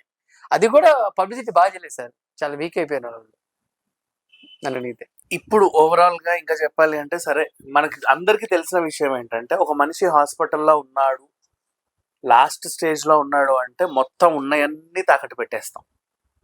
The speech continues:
Speaker 2: వాళ్ళ ఇంట్లో కూడా అదే పరిస్థితి అయి ఉండొచ్చు, తెలిసిపోతుంది
Speaker 1: అవును,
Speaker 2: ప్రాక్టికల్ గా.
Speaker 1: అవును, అవును.
Speaker 2: సరే, మొత్తానికి ఆ ప్రాణాన్ని అయితే నిలబెట్టుకోలేకపోయాం, ఇప్పటివరకు వచ్చిన డబ్బులని హాస్పిటల్ కి పెట్టేశాం.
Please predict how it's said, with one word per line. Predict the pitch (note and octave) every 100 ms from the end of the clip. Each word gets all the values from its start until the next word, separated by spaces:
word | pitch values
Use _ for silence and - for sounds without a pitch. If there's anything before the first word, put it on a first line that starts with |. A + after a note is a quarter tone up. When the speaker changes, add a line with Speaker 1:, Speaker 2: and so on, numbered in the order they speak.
| _ - B2
Speaker 2:
వాళ్ళ | C3
ఇంట్లో | C3 C#3 D#3+
కూడా | G3+
అదే | D#3+
పరిస్థితి | F3+ E3 E3 -
అయి | D3+
ఉండొచ్చు, | E3+ F#3 G3+ B3+
తెలిసిపోతుంది | D4 A3 - B3 E3 C3
Speaker 1:
అవును, | B2
Speaker 2:
ప్రాక్టికల్ | B2+ C3 - C3 B2+
గా. |
Speaker 1:
అవును, | A#2+ _
అవును. | A#2+ A2 _ -
Speaker 2:
సరే, | - A3+
మొత్తానికి | F3 E3+ G3 G3
ఆ | G#3+
ప్రాణాన్ని | E3+ E3+ F3+ E3+
అయితే | F#3
నిలబెట్టుకోలేకపోయాం, | F3 E3 E3 - D#3+ D#3 - D#3+ F#3 A3 D3
ఇప్పటివరకు | - E3 F3 F3+
వచ్చిన | - E3+
డబ్బులని | D#3 D3+ D#3+
హాస్పిటల్ | F#3+ D#3 - D#3 D3 D3
కి |
పెట్టేశాం. | F3 D#3 B2+ - A2+